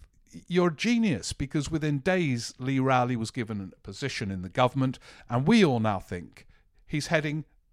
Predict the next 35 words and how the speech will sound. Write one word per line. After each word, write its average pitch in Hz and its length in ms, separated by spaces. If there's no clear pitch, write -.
for 151 100
number 151 280
ten, 185 320
sort - 380
of. - 120
Uh, 123 280
no, 139 280
uh, 139 300
Andrew 147 240
goes 139 180
on 160 60
to - 60
say, 120 100
"Though 131 180
clearly 202 400
Mister 143 240
Rowley 123 240
has 117 200
no 170 260
interest 127 400
and 113 160
no 147 160
chance, - 580
it 139 140
was 135 160
just - 520
to 175 80
make 151 220
the 127 100
point - 440
that 127 140
future 190 420
leaders 110 520
are 117 240
often 151 420